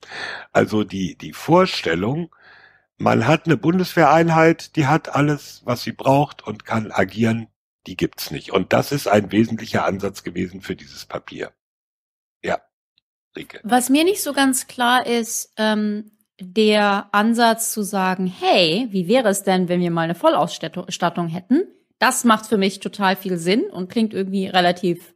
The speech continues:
Speaker 2: ähm, naheliegend
Speaker 1: Ja,
Speaker 2: und
Speaker 1: den,
Speaker 2: sinnvoll.
Speaker 1: den Ansatz gibt's
Speaker 2: Was
Speaker 1: auch, Klammer auf, Geld, Fragezeichen, Klammer zu.
Speaker 2: Ja, immer, immer das Problem. Aber wa-, was ich meine ist, was mir nicht so ganz klar ist in dieser Reform, also ich meine,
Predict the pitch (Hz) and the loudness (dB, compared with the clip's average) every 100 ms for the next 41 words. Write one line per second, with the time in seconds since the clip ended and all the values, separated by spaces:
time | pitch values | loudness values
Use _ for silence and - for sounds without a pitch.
0 | - 180 170 - 190 180 175 170 170 165 | -6 -6 -6 -4 2 4 4 0 -4 -8
1 | 170 208 180 214 226 175 139 113 104 120 | -2 0 0 -4 -4 2 2 4 2 2
2 | 123 - 107 - 247 135 - - - 110 | 0 0 0 4 4 4 0 -8 -2 0
3 | 107 98 92 113 139 - - - 80 73 | 2 0 2 0 -2 -8 -20 -8 -4 -2
4 | 123 - - - - 107 107 110 - 107 | -4 -8 -16 -10 -4 -4 -4 -10 -10 -10
5 | - 107 - - - 78 254 - - 226 | -12 -18 -14 -14 -12 -10 -10 -10 -8 -4
6 | 202 - 214 220 220 202 185 175 180 - | -4 -2 2 4 4 2 2 2 0 -4
7 | 185 180 180 - - - 247 277 247 277 | 0 0 -2 -12 -10 2 4 4 2 0
8 | 269 262 285 277 247 254 294 381 392 285 | 2 2 2 0 0 2 2 2 0 -2
9 | 262 254 247 240 240 220 220 226 214 214 | -4 -2 0 2 2 -2 0 0 0 0
10 | 214 202 214 208 233 | 0 2 0 2 2